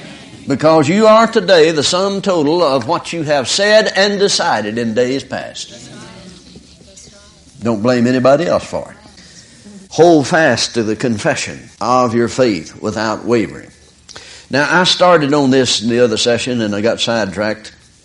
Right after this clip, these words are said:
We started talking about the measure of faith.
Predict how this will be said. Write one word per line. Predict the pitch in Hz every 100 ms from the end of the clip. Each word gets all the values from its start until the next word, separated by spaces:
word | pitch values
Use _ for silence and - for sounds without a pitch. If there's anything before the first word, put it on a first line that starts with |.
| _ _ _
We | 135
started | 113 165 135
talking | 104 147 110
about | 131 95
the | 104
measure | 117 123 107 95
of |
faith. | - - - -